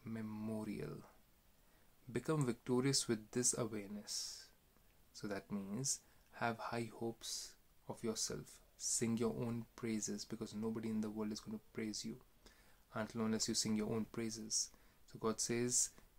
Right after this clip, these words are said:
praise yourself in a very spiritual and a very pure manner, that you are the victorious jewel, or you are the victorious bead in the rosary of victory.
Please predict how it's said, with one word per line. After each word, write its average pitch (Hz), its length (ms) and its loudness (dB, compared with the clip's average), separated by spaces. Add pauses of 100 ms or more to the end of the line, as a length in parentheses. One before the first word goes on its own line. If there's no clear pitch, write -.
(120)
praise 135 360 4
yourself 120 500 6
in 120 140 -4
a 107 160 -4
very 113 120 0
spiritual 113 540 -2
and 107 80 -6
a 107 200 -6 (440)
very 110 380 -2 (100)
pure 113 220 4
manner, - 380 -2 (420)
that - 200 -10
you 120 300 -6
are 113 240 -2
the 113 220 -6
victorious 120 920 -2
jewel, 110 440 2 (720)
or 107 320 0 (140)
you 110 100 -2
are 104 60 -6
the 104 100 -6
victorious 113 720 -2
bead 123 480 -4
in 120 180 -4
the 107 160 -6
rosary 107 460 -2
of 104 160 -4
victory. - 360 -8